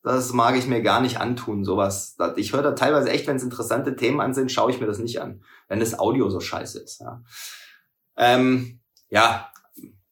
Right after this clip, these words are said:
wieso beschwere ich mich da jetzt bei euch? Da könnt ihr jetzt nichts dran ändern, ja. Ähm, falls es hier irgendjemand anschaut, der sich für das Thema auch interessiert, ähm, ihr könnt mir gerne eine E-Mail schicken, ja.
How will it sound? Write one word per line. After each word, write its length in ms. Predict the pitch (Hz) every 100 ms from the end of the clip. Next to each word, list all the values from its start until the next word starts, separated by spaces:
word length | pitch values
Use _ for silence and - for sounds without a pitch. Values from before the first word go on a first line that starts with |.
| _ _ _
wieso 160 | - 117
beschwere 300 | 98 - 107
ich 80 | 131
mich 120 | 127
da 60 | 123
jetzt 160 | 123
bei 80 | 123
euch? 180 | 120 123
Da 100 | 113
könnt 240 | - 107
ihr 200 | 135 127
jetzt 140 | 95 -
nichts 180 | 95
dran 180 | - 92
ändern, 280 | 82 87 -
ja. 220 | 95 120 - - - - _
Ähm, 840 | 110 120 127 131 131 135 127 - _ _ _ _ _
falls 180 | 113 131
es 100 | 151
hier 100 | 151
irgendjemand 380 | 160 147 143
anschaut, 720 | - 185 - 208 240 233 -
der 140 | - 113
sich 160 | 120
für 80 | 143
das 160 | 135 -
Thema 240 | 151 143
auch 180 | - 185
interessiert, 720 | 180 - 180 - 208 202 - - - - - -
ähm, 640 | 127 131 143 147 135 - -
ihr 120 | 127
könnt 220 | 127 135
mir 80 | 175
gerne 160 | 135 139
eine 120 | 110
E-Mail 200 | 156 196
schicken, 440 | - 202 269 - _
ja. 360 | 123 117 208 175